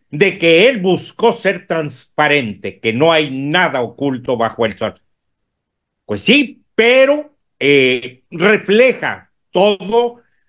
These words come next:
todo, eh, el, la podredumbre que vienen arrastrando desde mil novecientos ochenta y ocho, que llega Carlos Salinas de Gortari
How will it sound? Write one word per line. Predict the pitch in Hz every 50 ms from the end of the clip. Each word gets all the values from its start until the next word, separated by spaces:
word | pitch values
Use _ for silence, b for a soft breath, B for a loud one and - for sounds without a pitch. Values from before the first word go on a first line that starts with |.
| b b _ _
todo, | - 175 190 208 202 214 233 240 233 233 226 190 -
eh, | 151 143 147 147 147 156 151 151 147
el, | 151 143 135 135
la | 147 175 185 185 - -
podredumbre | 180 175 151 127 151 151 135 120 113 160 190 202 151 127 120 113 107
que | - 127 120
vienen | 113 123 139 143 160 156 147 143
arrastrando | 139 123 123 123 127 127 127 - - 143 147 147 139 139 160 175 180 180 - _ _ _ _ -
desde | 135 165 170 147 120 120 131 139 135 135 131 127 120
mil | 131 147 170 208 208
novecientos | 202 190 151 - - 160 160 160 185 175 - 170
ochenta | 151 - 160 156 156 156 165 160
y | 143 135
ocho, | 135 135 135 196 180 -
que | 147 123
llega | 113 135 135 143 135 -
Carlos | 143 139 135 139 135
Salinas | 139 135 127 123 139 143 135
de | 143 147
Gortari | 139 156 156 156 - 156 160 160 190 208 202